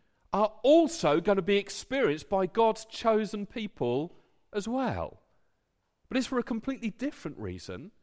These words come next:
and for a completely different purpose. The purpose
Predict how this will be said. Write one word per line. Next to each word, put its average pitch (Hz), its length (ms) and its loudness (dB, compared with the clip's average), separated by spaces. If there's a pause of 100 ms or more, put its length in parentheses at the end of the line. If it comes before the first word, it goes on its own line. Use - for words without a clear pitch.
(720)
and 170 140 2
for 202 80 4
a 190 40 4
completely 196 520 -4
different 151 380 -4
purpose. - 720 -4 (180)
The 196 80 6
purpose 269 680 2